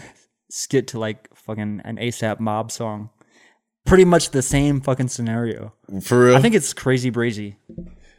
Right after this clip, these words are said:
Speaker 2: What I was just
Speaker 1: Uh,
Speaker 2: saying?
Speaker 1: yeah.
Speaker 2: <laughs>
Speaker 1: Almost, I, almost word, well, not word for word.
Speaker 2: Right,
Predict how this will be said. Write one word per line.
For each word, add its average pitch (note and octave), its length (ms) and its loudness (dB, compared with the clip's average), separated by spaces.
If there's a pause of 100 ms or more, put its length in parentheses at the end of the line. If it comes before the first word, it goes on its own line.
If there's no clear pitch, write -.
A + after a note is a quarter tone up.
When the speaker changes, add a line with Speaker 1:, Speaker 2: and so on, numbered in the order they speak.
(300)
Speaker 2:
What F#2+ 180 -2
I G#2 80 0
was G#2+ 200 -4
just C3 160 2
Speaker 1:
Uh, B2 40 -4
Speaker 2:
saying? G#2+ 280 0
Speaker 1:
yeah. C3 360 4 (320)
Speaker 2:
<laughs> C#3 340 0
Speaker 1:
Almost, F#3 480 6
I, C3+ 240 2 (220)
almost E3 320 6
word, C#3 400 2
well, A2+ 140 -2
not A2+ 200 -4
word A2+ 220 -6
for A2+ 100 -8
word. A2 300 -6
Speaker 2:
Right, G#2+ 260 4